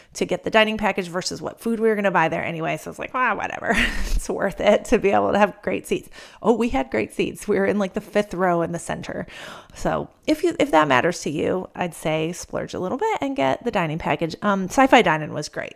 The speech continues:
The atmosphere cannot be beat. The food was really good. Uh, it was overall a great experience. Um,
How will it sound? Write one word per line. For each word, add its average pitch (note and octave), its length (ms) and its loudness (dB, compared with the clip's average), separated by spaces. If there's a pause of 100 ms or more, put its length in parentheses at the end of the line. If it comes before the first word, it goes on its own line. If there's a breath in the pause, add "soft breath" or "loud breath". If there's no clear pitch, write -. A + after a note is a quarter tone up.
The - 140 0
atmosphere G#3 460 2
cannot F3+ 380 -2
be G#3 120 0
beat. F#3 440 0
The G#3+ 80 -2
food A3+ 260 -2
was A3 200 -4
really F#3+ 240 0
good. F3 420 -2 (500 loud breath)
Uh, E3+ 240 -4
it E3+ 60 -2
was F3 140 -2
overall E3+ 500 0 (140)
a F3+ 80 -6
great F3+ 200 -4
experience. F3 720 -4
Um, F#3 320 -4